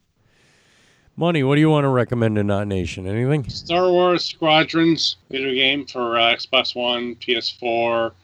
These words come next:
Speaker 2: P C. Super Mario three D All-Stars for Nintendo Switch. Marvel's Avengers for Xbox One and P S four, and W W E Battlegrounds two K twenty. It's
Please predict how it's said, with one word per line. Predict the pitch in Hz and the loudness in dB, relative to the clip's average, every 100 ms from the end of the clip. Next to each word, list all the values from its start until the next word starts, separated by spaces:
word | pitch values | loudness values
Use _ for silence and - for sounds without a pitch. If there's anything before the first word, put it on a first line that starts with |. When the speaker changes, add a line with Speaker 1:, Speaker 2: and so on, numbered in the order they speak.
| _ _ _ | _ _ _
Speaker 2:
P | 131 123 | -2 0
C. | - 127 123 127 123 _ _ - | 2 4 6 4 0 _ _ -12
Super | - 160 170 | -6 -4 -2
Mario | 165 151 151 151 | 0 2 0 -2
three | - 147 | -6 -2
D | 143 143 | 0 0
All-Stars | 139 156 - 175 196 175 - - - | 0 0 0 0 0 -2 -8 -20 -16
for | - 131 | -2 0
Nintendo | 120 120 113 98 113 101 | 2 0 0 -2 -4 -4
Switch. | 92 - 190 214 196 - - - _ _ _ _ | -6 -2 2 2 0 -4 -4 -6 _ _ _ _
Marvel's | 113 123 127 127 123 120 | -6 -2 0 0 -2 -4
Avengers | 107 147 175 190 196 190 170 | -2 0 2 2 0 -2 -6
for | - 120 | -4 -4
Xbox | - - 131 - | -4 -4 -4 -4
One | 147 151 160 | -4 -2 -2
and | - | -2
P | 131 | -4
S | 113 | -4
four, | - 165 185 220 226 220 - _ _ - | -6 0 4 4 2 -4 -10 _ _ -4
and | 202 185 170 165 208 - | -2 0 -2 -4 -8 -10
W | - 143 151 | -4 -2 -2
W | 156 160 165 | -2 -2 -2
E | 175 165 | -2 -2
Battlegrounds | 165 170 180 151 160 143 127 107 101 - - - | -2 0 -2 -2 -2 -2 -4 -8 -8 -10 -10 -6
two | 165 180 175 | 0 0 -2
K | - 185 190 | -4 0 0
twenty. | 190 180 214 175 104 - | -2 -8 -4 -2 -4 -8
It's | 143 - - | -10 -8 -10